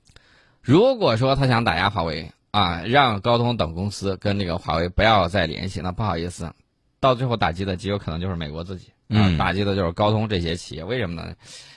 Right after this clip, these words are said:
Speaker 1: 只有这样的大客户才能够满足芯片儿等等方面研发的这种需求。你换一家，欧洲吃不了，欧洲吃不了这么大。然后呢，你换成日本，日本也扛不住，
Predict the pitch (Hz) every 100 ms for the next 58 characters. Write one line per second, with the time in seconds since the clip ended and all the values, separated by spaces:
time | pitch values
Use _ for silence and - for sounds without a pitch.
0 | _ 123 170 135 135 117 90 101 95 90
1 | 87 - 104 123 120 107 92 80 82 87
2 | 90 104 104 82 78 85 95 95 95 82
3 | 85 82 95 92 87 87 85 - 101 78
4 | 87 - 226 190 98 82 90 95 - 131
5 | 196 160 139 - 135 92 - _ _ _
6 | 131 135 135 123 87 92 90 117 _ _
7 | _ - - 113 165 131 113 - 147 165
8 | 180 104 120 127 85 - 87 120